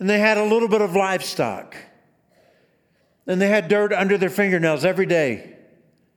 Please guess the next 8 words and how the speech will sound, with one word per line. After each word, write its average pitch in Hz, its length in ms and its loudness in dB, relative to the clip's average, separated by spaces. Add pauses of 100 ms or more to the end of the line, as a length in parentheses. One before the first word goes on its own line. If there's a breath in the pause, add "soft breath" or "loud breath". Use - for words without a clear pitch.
(920)
And, 165 220 -4
and 185 180 -2
they 208 120 2
were 208 120 0
poor, 202 540 -4 (1080)
just - 260 -8
poor 214 180 -2
people. 208 480 -4